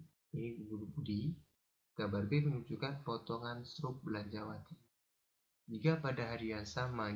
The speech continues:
Gina mempunyai uang seratus enam puluh lima ribu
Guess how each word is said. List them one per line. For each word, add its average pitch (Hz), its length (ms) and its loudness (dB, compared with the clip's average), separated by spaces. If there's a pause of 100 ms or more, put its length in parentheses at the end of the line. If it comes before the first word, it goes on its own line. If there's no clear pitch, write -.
Gina 107 320 0
mempunyai 104 480 0
uang 101 400 0 (320)
seratus 107 1040 0
enam 101 240 -2
puluh 104 240 -4
lima 101 240 0
ribu 120 480 0